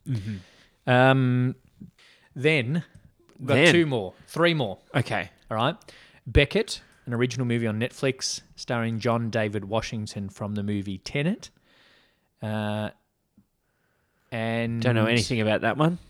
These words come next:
Speaker 2: so he is a tourist.
Speaker 1: Good.
Speaker 2: Um, so the premise on Wikipedia, just directly, while vacationing in Greece,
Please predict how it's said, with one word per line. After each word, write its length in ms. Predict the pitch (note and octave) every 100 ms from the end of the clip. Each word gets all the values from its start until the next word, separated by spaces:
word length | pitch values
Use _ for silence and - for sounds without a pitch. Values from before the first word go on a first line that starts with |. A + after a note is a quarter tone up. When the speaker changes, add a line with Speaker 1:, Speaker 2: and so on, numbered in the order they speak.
| _
Speaker 2:
so 340 | - - A#2+ A#2
he 720 | - D#3 D3+ C3 B2+ C#3+ F3+ - _ -
is 460 | B2+ B2 B2 A#2 -
a 60 |
tourist. 640 | G#2+ - A#2 E3+ - - - _ _ _ -
Speaker 1:
Good. 200 | A2+ A2
Speaker 2:
Um, 680 | A2+ A2 G#2+ G#2+ A2 G#2+ G#2+ -
so 160 | - A#2+
the 80 |
premise 460 | A#2 - C#3 A2 -
on 160 | A2 G#2+
Wikipedia, 560 | G#2 G2+ - G2+ G2+
just 180 | G2+ -
directly, 460 | G2 A2 - A2+ A2 -
while 120 | - A#2+
vacationing 540 | C3+ C3+ D#3 D#3+ D#3
in 120 | A#2+
Greece, 480 | A2+ A#2+ C3 - -